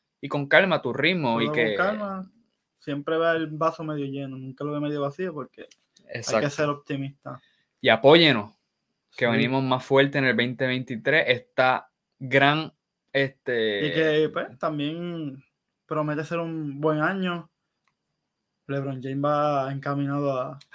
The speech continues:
Speaker 2: ser el
Speaker 1: <gasps>
Speaker 2: máximo anotador de la historia. Eh, vamos a ver hasta dónde llega Boston con, con el juego de Malcolm Brogdon, que era la pieza que le faltaba el año pasado.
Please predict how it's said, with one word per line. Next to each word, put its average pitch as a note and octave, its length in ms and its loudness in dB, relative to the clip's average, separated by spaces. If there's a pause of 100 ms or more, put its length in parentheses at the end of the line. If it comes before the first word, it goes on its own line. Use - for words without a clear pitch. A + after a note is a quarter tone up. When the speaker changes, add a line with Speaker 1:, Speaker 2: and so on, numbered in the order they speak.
(200)
Speaker 2:
ser C#3+ 140 0
el D3 100 0
Speaker 1:
<gasps> - 0 -
Speaker 2:
máximo D3 380 -4
anotador C#3+ 300 -2
de C#3 100 -4
la C3 60 -6
historia. D#3 880 0 (580)
Eh, C3+ 600 -4 (120)
vamos C#3 260 -2
a D3+ 40 2
ver D3 80 2
hasta D3 180 -4
dónde D3 220 0
llega C#3 720 -4
Boston D3+ 600 0
con, C3+ 460 -6 (460)
con D3 180 0
el C#3+ 60 0
juego C#3+ 300 0
de D3+ 60 2
Malcolm D3+ 380 0
Brogdon, D3 520 0
que C#3+ 100 -6
era C#3+ 100 -2
la D3 140 0
pieza D3 280 -4
que D3 80 -2
le D3 100 -2
faltaba C#3 360 0
el C#3+ 60 4
año C#3 160 -2
pasado. D3 720 0